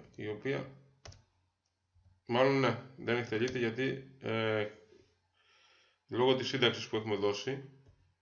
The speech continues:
δεν εκτελείται. Ε, οπότε αυτό που θα κάνουμε είναι να εμφανίσουμε το res σε ξεχωριστό, ξεχωριστά.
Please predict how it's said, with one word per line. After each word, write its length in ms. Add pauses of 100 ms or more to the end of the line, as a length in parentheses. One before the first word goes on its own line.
(160)
δεν 160
εκτελείται. 760 (1000)
Ε, 960 (120)
οπότε 280
αυτό 260
που 60
θα 120
κάνουμε 440
είναι 500 (320)
να 380 (2500)
εμφανίσουμε 680
το 120
res 140
σε 240
ξεχωριστό, 840 (460)
ξεχωριστά. 680